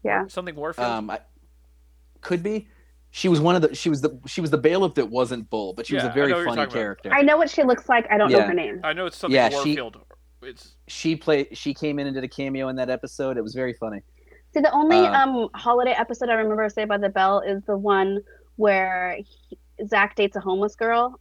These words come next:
Speaker 1: and then he,
Speaker 3: Yeah.
Speaker 1: and she works at the mall, and he invites her and her dad over for Christmas or Thanksgiving or something.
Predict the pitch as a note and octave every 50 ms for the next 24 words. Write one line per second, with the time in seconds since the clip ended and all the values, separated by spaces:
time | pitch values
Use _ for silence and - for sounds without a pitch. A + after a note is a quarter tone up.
0 | - - G3+ G3 G3 G#3 G#3 G3+ F#3+ - B3+ A3+ G#3+ G3+ G3+ - - G3+ G3+ G3+
1 | - A3 - G#3 F#3+ F#3 F3 F3+ F#3 F#3 G3 G#3+ A3 _ _ _ _ _ _ _
2 | _ _ - G4 G4+ F#4+ F#4+ F#3 F#3+ G3 G3+ G#3+ G#3 G3 F#3+ F#3+ G3 F#3 F3+ E3
3 | - - - - G#3+ F#3 F#3 F#3+ F#3 F#3+ F3+ F#3 E3+ E3 E3 - F3 F3 - D#3+
4 | E3+ F#3 G3 - - F#3+ - - G3 - - F#3+ G3 G3+ G3+ - G3 F#3+ - D#3
5 | G3 - - - G3 F#3+ F#3 F#3+ G3 - G3 G3 - - - - - G#3+